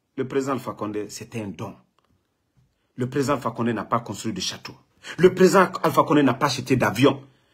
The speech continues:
Personne n'a vu le fils du président Alpha Condé dans une voiture. Ou nous, les Guinéens, on va dire, « Eh, regardez l'argent du pays. » Personne.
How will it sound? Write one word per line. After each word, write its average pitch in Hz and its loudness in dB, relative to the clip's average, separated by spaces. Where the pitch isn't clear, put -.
Personne 160 4
n'a 127 4
vu 131 4
le 113 4
fils 131 -2
du 101 -6
président 123 2
Alpha 113 -4
Condé 120 2
dans 104 -2
une 127 2
voiture. 147 0
Ou 359 12
nous, 381 6
les 254 4
Guinéens, 285 2
on 220 -4
va 247 4
dire, « 214 -8
Eh, 277 8
regardez 226 2
l'argent 196 2
du 165 -4
pays. » 165 -2
Personne. 139 -6